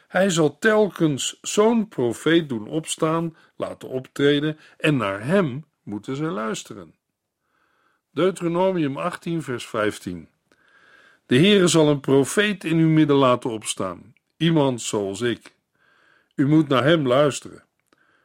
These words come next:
U hebt God zelf daarom gesmeekt bij de berg Horeb. Daar, aan de voet van de berg, smeekt u dat u nooit meer zou hoeven luisteren naar de stem van God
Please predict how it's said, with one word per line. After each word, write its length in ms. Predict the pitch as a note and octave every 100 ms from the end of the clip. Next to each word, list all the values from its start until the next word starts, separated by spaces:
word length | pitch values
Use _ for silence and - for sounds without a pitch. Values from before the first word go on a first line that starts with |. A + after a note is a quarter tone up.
| _
U 120 | D#3+
hebt 180 | D#3+ D3
God 280 | - C3 -
zelf 400 | - G#3+ G#3+ F3+
daarom 340 | D3+ D3 D3
gesmeekt 800 | A#2 A2 - F#3 G3 C#3 - C#3+
bij 160 | B2+ A#2+
de 100 | A#2
berg 320 | B2 C#3+ D3+
Horeb. 560 | - F3 E3+ A#2 - - _ _ _ _ _ _ _
Daar, 480 | C3+ C#3 C#3 D#3 D#3
aan 160 | B2 A#2+
de 80 |
voet 320 | A2 B2+ D3 -
van 180 | C3+
de 80 | A2
berg, 380 | F#2 F#2+ A2+ -
smeekt 540 | - B2+ D3 F3 -
u 200 | G2 G#2+ - _ _ _
dat 200 | B2+ A#2+
u 80 | E3
nooit 440 | E3+ G3 A3+ -
meer 220 | G3 F#3
zou 220 | - D3+
hoeven 280 | C#3 E3+ C3+
luisteren 520 | B2 D3+ F3+ - F3
naar 180 | D#3+ C3
de 60 | A#2
stem 380 | - F3 F#3 D#3
van 220 | A2 G#2
God 380 | - F3 -